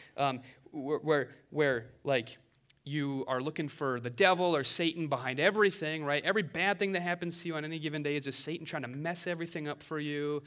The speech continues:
and he just hates your guts so bad that he gave you a flat tire this morning, right? Everything is, is Satan's fault, right? That's an unhealthy way to do this. It's an, it's an obsessive way to deal with it, and there's a reason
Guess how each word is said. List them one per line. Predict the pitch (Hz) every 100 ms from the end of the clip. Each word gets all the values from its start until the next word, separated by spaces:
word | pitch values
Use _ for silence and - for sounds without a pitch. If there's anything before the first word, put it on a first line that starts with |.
| - -
and | -
he | 147
just | 151
hates | 147 143 -
your | 151
guts | 135 139 -
so | - 151
bad | 135 131 135 131
that | 120
he | 131 131
gave | 139 143
you | 143
a |
flat | - 143 139
tire | 147 143
this | 139 -
morning, | 139 139 139 139 139
right? | 127 131 139 - - -
Everything | 196 254 240 - 175
is, | 143 135
is | 127 135
Satan's | - 151 131
fault, | - 127 82 - -
right? | 131 143 190 - - -
That's | - 175 220
an | 220
unhealthy | 185 190 156 151 139
way | 131 120 107 104
to | -
do | 131
this. | 117 107
It's | 127 139
an, | 135 - _
it's | 143 139
an | 139
obsessive | 117 - 160 165 - 160
way | 170
to | 170
deal | 151 160
with | 156
it, | 170
and | 147 170
there's | 226
a | 226
reason | 220 277 - 131 123